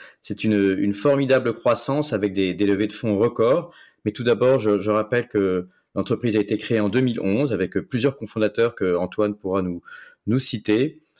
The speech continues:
Euh, on parlait, euh, aussi à l'époque de ferme digitale. Je crois que ça a commencé par, euh, par une première, de, des premières productions dans le Jura à Dole. Et puis finalement, il y a une levée de fonds de trois cent soixante-douze millions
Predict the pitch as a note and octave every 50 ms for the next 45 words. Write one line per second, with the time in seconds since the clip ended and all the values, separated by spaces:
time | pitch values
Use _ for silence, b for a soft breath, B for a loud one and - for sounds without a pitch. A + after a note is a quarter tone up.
0 | b b b - - G#2+ G#2 G#2 G2+ G2+ G2+ G2+ G2+ F#2+ - - A2 G#2 B2+ A2+
1 | A#2 B2+ C3+ C3 B2 A2 G#2+ G#2+ G#2 G#2 G2+ E2+ G2+ G2 G2 - - - A2+ G2
2 | G2+ G2+ - A#2+ A2 G2+ G2+ G2 - - E3+ D#3+ D3 C3 A#2+ A2 B2+ C#3 B2+ B2
3 | A#2 - A2 G2+ B2 D3+ D#3+ D#3+ - B B B B B B - - A2 - -
4 | G#2+ F#2+ - - A2+ G#2 - A2 G#2 G#2 G#2 G#2 - B2 A2 - A2+ G2+ F#2+ F#2+
5 | F2+ F2+ F2+ F2+ B B B B B _ - F#2+ F#2 F#2+ G2 - - A2+ G#2+ G#2
6 | F#2 G2 G2+ G2+ D#2+ G#2 G2+ - - A2 A2+ A2+ - - A2 G#2+ - - B2+ A2
7 | G#2 G2 F#2+ F2+ G2 A#2 G#2 A2 A#2 A2+ G2 F2 F2+ G#2 A2+ C#3 D3 B2+ G#2 -
8 | G#2+ - - - A2 A2 A#2 B2+ B2 A2 G#2 G#2 A2 A2+ A2+ B2+ B2+ - - C#3+
9 | B2 G#2+ - - - D3+ D3 - C3 - - - B2+ A#2+ A#2 B2 A#2+ A2+ A#2 A#2+
10 | A2+ A2+ A#2 A#2+ A#2 A2+